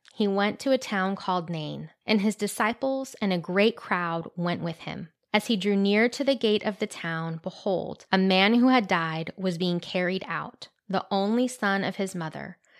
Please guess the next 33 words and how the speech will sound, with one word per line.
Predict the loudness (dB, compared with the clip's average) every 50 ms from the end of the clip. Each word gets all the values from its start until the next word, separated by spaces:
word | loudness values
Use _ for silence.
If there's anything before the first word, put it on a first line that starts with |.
| -20 -10 -4
and | -2 0 0
she | 0 -2 -2 0 0 0 0
was | -2 -2 -2 -2
a | -4
widow, | -2 -2 -2 -2 -2 -4 -4 -6 -8 -12 _ _ _ -20 -20 -18 -6 0
and | 4 4
a | 4
considerable | 4 4 2 2 2 2 4 4 4 6 6 4 4 4 4 2
crowd | 2 -2 -2 -2 0 2 2 0 0 -2 -4 -4
from | 0 0 0
the | 0
town | 0 -4 -6 -8 -6 -4 -2 -2 -2 -4 -4 -4
was | -6 -6 -4 -2
with | -4 -4 -4 -4
her. | -8 -12 -12 -14 -14 -18 _ _ -2
And | 0 0 0 0 0
when | 0 0 0 2 0
the | 0
Lord | 0 0 0 0 0 -2
saw | -4 -4 -2 -2 -2
her, | -4 -4 -6 -4 -4 -6 -8
he | -10 -6 -6 -4
had | 0 0 -2 -2
compassion | -2 -4 -4 -4 -4 -4 -2 -2 -2 -2 -2 -2 -2 0
on | 0 -2 -2 -4
her | -4 -6 -6 -6 -6 -6 -8 -10 -14 _
and | -6 -4 -4 -4
said | -4 -6 -6 -6 -6 -4
to | -4 -8
her, | -8 -6 -6 -6 -6 -6 -8 -10 -4
'Do | -2 0 0
not | 0 0 -2 -4
weep.' | -8 -8 -10 -10 -12 _ _